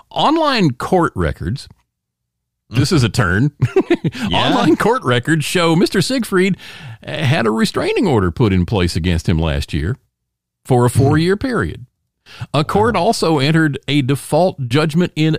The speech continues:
Speaker 1: a disorderly conduct case involving the town of Beloit late last year. So
Speaker 2: Wow.
Speaker 1: there's more to his story than is
Speaker 2: Hmm.
Speaker 1: on the billboard. And
Speaker 2: Well, of course
Speaker 1: would,
Speaker 2: there is.
Speaker 1: would explain why he's lonely.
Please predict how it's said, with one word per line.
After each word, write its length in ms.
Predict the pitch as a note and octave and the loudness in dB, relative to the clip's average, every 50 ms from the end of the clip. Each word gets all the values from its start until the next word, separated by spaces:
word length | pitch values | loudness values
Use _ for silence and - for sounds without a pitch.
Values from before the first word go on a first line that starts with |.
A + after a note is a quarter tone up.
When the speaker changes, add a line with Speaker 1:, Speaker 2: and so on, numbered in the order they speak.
| - - | -2 -2
Speaker 1:
a 100 | D#3 D#3 | -2 0
disorderly 560 | C#3 D#3 D#3 - E3+ E3 E3+ F3+ F3+ F#3 G3 | 0 0 0 0 0 0 2 0 0 -2 -2
conduct 520 | F#3+ - A#3+ E4+ F#4+ D#4+ - - F#2+ - - | -2 -2 -2 -2 -2 -2 -4 -4 -6 -8 -6
case 280 | - - D2+ - - - | -4 -4 -4 -2 -2 0
involving 480 | A2 F2 E2 F2+ F#2 F#2+ F#2+ G#2+ G#2+ G#2+ | 0 0 2 0 0 0 2 0 0 0
the 40 | |
town 280 | G#2+ - G#2+ A2 B2+ B2+ | -2 -2 -2 -2 0 -2
of 140 | C#3 C#3 C3 D3 - _ _ _ C3 B2 | -2 -4 -6 -10 -16 _ _ _ -12 -6
Beloit 420 | B2 D#3+ F3 A3+ D#4 E4 - - - _ _ | -6 -4 -4 -4 -4 -6 -8 -10 -14 _ _
late 340 | A2+ G2+ G2 F#2 - - - | -4 -2 -2 -2 -4 -6 -6
last 360 | G#2 F2+ D#2 D#2 - - - | -6 -4 -4 -4 -6 -8 -12
year. 240 | C#2 B1+ - - - _ _ _ _ _ _ _ - - - - _ _ _ _ _ | -12 -12 -14 -18 -20 _ _ _ _ _ _ _ -20 -20 -20 -20 _ _ _ _ _
So 160 | - - F#3 F3+ | -6 0 2 2
Speaker 2:
Wow. 60 | E3 | 4
Speaker 1:
there's 300 | F3 F#3+ F#3+ F3+ C#3 C#3+ | 4 4 2 2 2 2
more 420 | C3+ C#3 E3 G3 B3+ E4 G4+ G4 - | 2 2 2 2 2 0 0 -2 -2
to 200 | - - D4 A#3+ | 0 0 0 0
his 240 | G3 - B3+ C#4 - | 2 0 -2 -2 -2
story 520 | - - - A3 C4 B3+ G#3 E3+ D#3 D3 C#3+ | -4 -6 -4 -4 -2 0 0 2 2 0 0
than 200 | C3+ C#3+ D3+ D3+ | 0 0 0 0
is 160 | D3+ D#3 D3 | 0 0 0
Speaker 2:
Hmm. 60 | C#3+ | 0
Speaker 1:
on 200 | D#3+ F#3 G3+ G3+ | 0 0 0 0
the 80 | G3 G3 | 0 0
billboard. 680 | G#3 D#4+ F#4 D#4+ C4 F#3 G#2 G2 - - - - - _ | -2 -2 -4 -4 -4 -4 -4 -6 -6 -8 -12 -16 -12 _
And 420 | - G#2 G#2+ A2+ A2+ A2 A2 G#2 - _ - | -4 -2 -2 0 0 0 -2 -2 -4 _ -2
Speaker 2:
Well, 180 | C4+ C#4 C#4 | 0 2 2
of 100 | C4+ C4 - | 0 -2 -2
course 260 | - F4 E4+ E4+ E4 | 0 0 2 2 2
Speaker 1:
would, 80 | A#3+ A3+ | 0 0
Speaker 2:
there 200 | C3+ G#2+ F#2 D#2+ | 0 0 -2 -2
is. 120 | C#2+ - | -4 -2
Speaker 1:
would 120 | D#4+ A#3+ | -2 -2
explain 680 | A3 G3+ - - - - G3 G3 G3 F#3 F3 D3 A2 E2+ | -2 -2 -4 -6 -4 -2 0 2 2 4 4 2 2 2
why 360 | F2+ F#2+ F#2+ G2 F#2+ F#2 F#2 | 0 0 0 0 -2 -2 -2
he's 380 | G2 - - G2+ F2 E2 D#2 - | -4 -4 -4 -4 -4 -4 -4 -4
lonely. 800 | F2+ F2 F2 E2+ E2+ D#2+ D2 D2 C#2 - - - G1+ - _ | -2 -2 0 0 0 0 -2 -4 -6 -8 -12 -16 -18 -20 _